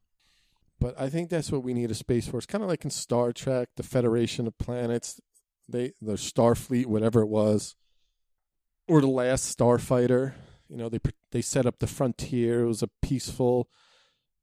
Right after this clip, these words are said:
group of planets, but then Xur and the Kodan Armada came strolling through. I mean, that's when you need a Space Force, when an armada starts coming at your frontier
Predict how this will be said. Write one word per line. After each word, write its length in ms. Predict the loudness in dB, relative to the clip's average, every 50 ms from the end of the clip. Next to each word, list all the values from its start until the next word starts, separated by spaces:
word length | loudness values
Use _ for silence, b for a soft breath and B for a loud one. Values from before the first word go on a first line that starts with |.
| _ _ _ _
group 200 | 2 4 6 6
of 120 | 6 6 6
planets, 580 | 4 2 4 4 4 4 4 4 2 2 0
but 160 | -2 -2 0
then 140 | 0 0 -2 -2
Xur 800 | -2 -2 -2 0 2 6 6 8 8 8 6 6 4 2 -2 -6 _ _ _ _ _ _ _ _ _ _
and 80 | -20 -14
the 40 | -8
Kodan 540 | -2 0 2 2 2 0 -2 -4 -6 -8 -8 -10
Armada 640 | -10 -10 -10 -10 -10 -10 -10 -10 -10 -8 -8 -10 -10
came 320 | -10 -12 -12 -12 -12 -12
strolling 560 | -12 -14 -14 -10 -8 -6 -6 -6 -6 -8 -10
through. 400 | -12 -10 -8 -6 -4 -4 -4 -6
I 20 | -10
mean, 220 | -12 -14 -16 -18 _ _ _ _ _ _ _ _ _ _ _
that's 260 | -2 -2 -2 0 0
when 100 | 2 2
you 80 | 2 2
need 180 | 2 2 2 0
a 40 |
Space 400 | 0 -2 0 2 2 2 2 -2
Force, 400 | -4 -6 -6 -6 -6 -8 -10 -10
when 160 | -10 -10 -12 -10 -12
an 120 | -12 -12 -6 -2
armada 840 | -2 0 0 0 0 0 0 0 0 0 -2 -2 -2 -4 -4 -6 -8 -12 _ _ _ _ _ _ _
starts 420 | -18 -12 -2 0 0 0 0 -2
coming 380 | -2 0 0 2 2 0 -2 -4
at 260 | -6 -6 -8 -10 -10
your 60 | -10
frontier 960 | -10 -10 -6 -4 -4 -4 -4 -6 -8 -6 -2 0 0 0 0 0 -2 -4 -6